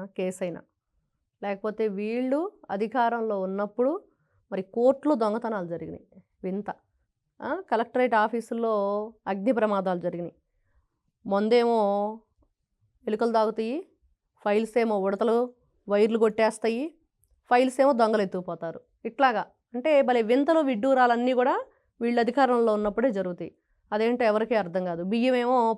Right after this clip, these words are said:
పంది కుక్కలు తినేస్తాయి. మరి ఇన్ని విధాలుగా ఉన్న ఈ వ్యవస్థలో వీళ్ళు అధికారంలో ఉన్నప్పుడు మాత్రమే ఎందుకు జరుగుతుంది అంటే, మరి వీళ్ళు ఆ దొంగల్ని కాపాడుతున్నారా? దొంగలు, దొంగలు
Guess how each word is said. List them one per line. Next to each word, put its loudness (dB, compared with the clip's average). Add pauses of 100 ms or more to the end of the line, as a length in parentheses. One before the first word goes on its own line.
పంది 2
కుక్కలు -2
తినేస్తాయి. -4 (300)
మరి -2
ఇన్ని -2
విధాలుగా 2 (480)
ఉన్న 0 (300)
ఈ -2
వ్యవస్థలో 0 (320)
వీళ్ళు 2 (160)
అధికారంలో 0
ఉన్నప్పుడు 0
మాత్రమే 2 (120)
ఎందుకు -2
జరుగుతుంది -4 (100)
అంటే, -4 (600)
మరి -2 (140)
వీళ్ళు 0 (560)
ఆ 0
దొంగల్ని -2 (100)
కాపాడుతున్నారా? 0 (640)
దొంగలు, -2
దొంగలు -4